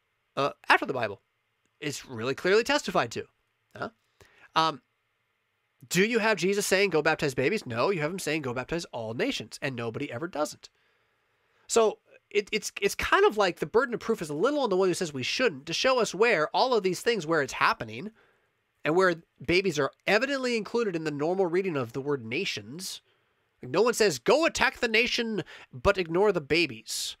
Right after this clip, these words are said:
Right? Now, maybe you don't wanna kill the babies, but it's like the babies are part of the nation. When you're born in the U S, you are a citizen, right? So y-, y-, you have that, okay? I mean, I don't think that's the end-all, be-all here,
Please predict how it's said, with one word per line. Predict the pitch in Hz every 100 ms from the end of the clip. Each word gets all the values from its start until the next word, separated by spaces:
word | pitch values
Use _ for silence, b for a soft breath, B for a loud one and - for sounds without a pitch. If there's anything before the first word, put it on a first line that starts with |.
| _ -
Right? | 131
Now, | 160
maybe | 208 226
you |
don't | 196
wanna | 190
kill | 135 302 330
the |
babies, | 311 123 120 120 -
but | - 170
it's | 175
like | 226 180 _ b
the |
babies | 147 185 226 226
are | 180
part | 160 170 170
of |
the | 156
nation. | 139 139 135 123
When | 120
you're | 196
born | 156 120 151 208 254
in | 226
the | 196
U | 185 180
S, | 226 -
you | 156
are | 165
a |
citizen, | 151 - - 151 135 - - - _ _
right? | - 139 - B B B B
So | B 208 202 _ _ _ _ _ _ _ -
y-, | -
y-, | 180 196 196 185
you | 196 208 220 262
have | 277 330 214
that, | 185 104 - _ _ -
okay? | - 151 - _ -
I | 220
mean, | 240
I | 269
don't | 320
think | 294
that's | 240 -
the | 214
end-all, | 202 170
be-all | 160 156 170 196
here, | - 226